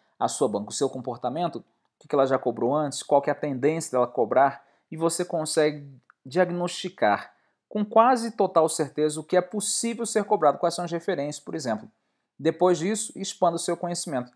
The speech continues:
Como você não vai confiar só no comportamento anterior da banca, você vai ter que aumentar o seu conhecimento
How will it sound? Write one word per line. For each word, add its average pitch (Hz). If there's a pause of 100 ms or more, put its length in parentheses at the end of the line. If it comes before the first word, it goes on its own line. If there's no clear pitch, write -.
(220)
Como 196
você 202
não 196
vai 180
confiar 165
só -
no 143
comportamento 127
anterior 110
da 127
banca, 139
você 156
vai 139
ter 113
que -
aumentar 120
o 104
seu 110
conhecimento 147